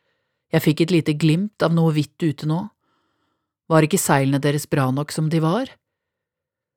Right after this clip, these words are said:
Galeasen til havengfolket i Sennesvik seilte til gudstjeneste i det skarpe morgenlyset,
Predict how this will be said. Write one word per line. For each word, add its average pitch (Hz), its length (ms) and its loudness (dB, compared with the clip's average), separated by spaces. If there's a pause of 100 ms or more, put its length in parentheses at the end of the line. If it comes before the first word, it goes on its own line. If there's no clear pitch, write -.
(280)
Galeasen 160 640 2
til 165 160 0
havengfolket 135 800 0
i 160 60 -4
Sennesvik 185 720 -2 (260)
seilte 170 400 2
til 156 220 0
gudstjeneste 147 720 -2
i 151 40 -6
det 147 140 -2
skarpe 139 480 -2
morgenlyset, 131 680 -2